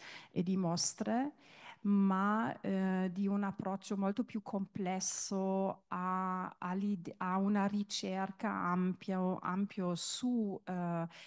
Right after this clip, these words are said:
temi urgenti sociali, ehm,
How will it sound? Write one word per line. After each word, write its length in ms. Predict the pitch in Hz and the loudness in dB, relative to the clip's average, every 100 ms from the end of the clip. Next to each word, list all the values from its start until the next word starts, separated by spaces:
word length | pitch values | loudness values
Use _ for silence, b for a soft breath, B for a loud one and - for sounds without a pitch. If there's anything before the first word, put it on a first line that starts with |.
| B | B
temi 340 | - 214 214 | -2 0 2
urgenti 680 | 196 190 190 185 185 175 180 | 2 2 0 -2 -2 -4 -4
sociali, 880 | 165 - 185 - 180 185 190 214 220 B B B | -2 -2 -4 -4 -4 -2 0 2 0 B B B
ehm, 640 | 185 185 185 185 190 185 | -2 0 0 -2 -2 -4